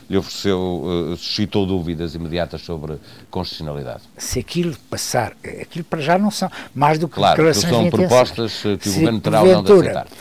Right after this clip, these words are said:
Speaker 2: se porventura, eh, houver, sobretudo no que diz respeito à saúde ou à educação, eh, ou aos cortes na função pública, eh, é óbvio que poderá suscitar dúvidas de, de constitucionalidade.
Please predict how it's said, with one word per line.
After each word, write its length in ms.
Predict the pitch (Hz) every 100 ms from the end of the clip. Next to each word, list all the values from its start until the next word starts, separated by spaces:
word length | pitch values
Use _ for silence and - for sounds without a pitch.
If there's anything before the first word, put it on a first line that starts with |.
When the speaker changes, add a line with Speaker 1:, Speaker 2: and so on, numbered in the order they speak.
| -
Speaker 2:
se 220 | - - 180
porventura, 920 | - 180 170 156 - 135 117 101 -
eh, 520 | 104 107 104 95 92
houver, 560 | - 98 98 110 139 110
sobretudo 460 | - 107 - 98 101
no 100 | 98
que 140 | 101
diz 100 | 101
respeito 420 | 87 - 98 -
à 100 | 87
saúde 380 | - 90 101 92
ou 140 | -
à 80 | 76
educação, 220 | - - - - 90 73 - - - -
eh, 1300 | - 80 80 80 80 80 78 78 73 - - - - -
ou 260 | 87 82 82
aos 140 | -
cortes 480 | - 95 85 - 85
na 100 | 92
função 380 | - 85 - 82
pública, 680 | - 92 69 - - - - - - _
eh, 640 | - - - - 80 90 147 - - - -
é 160 | 104
óbvio 540 | 101 104 107 104 127 135
que 640 | - 151 180 214 269 262 - -
poderá 380 | 156 110 95 98
suscitar 500 | - - - 117 120
dúvidas 440 | 120 135 143 131
de, 100 | 147
de 200 | 135 120
constitucionalidade. 760 | 135 - - - 180 214 170 151